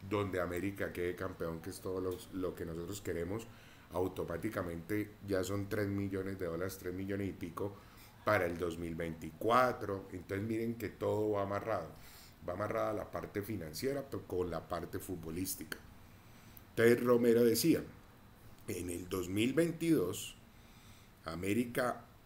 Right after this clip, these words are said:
eh, ha tenido ingresos por cuarenta y ocho mil millones de pesos, y de ellos quince mil millones son en patrocinios. ¿Sí ven?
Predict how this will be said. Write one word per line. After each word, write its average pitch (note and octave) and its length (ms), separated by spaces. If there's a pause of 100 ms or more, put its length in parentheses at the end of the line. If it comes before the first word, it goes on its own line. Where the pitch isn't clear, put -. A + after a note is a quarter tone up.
(400)
eh, F#2 300
ha F2+ 220
tenido A2+ 280
ingresos G#2+ 480
por F2+ 340
cuarenta E2+ 460
y F2 40
ocho E2+ 260
mil G2 220
millones A2+ 360
de - 60
pesos, - 560 (1120)
y E3 340 (260)
de F#2+ 300
ellos A#2+ 320
quince F#2 480
mil A2+ 320
millones G#2 480
son G2+ 160
en F2+ 120
patrocinios. D#2+ 800 (960)
¿Sí - 160
ven? C3+ 260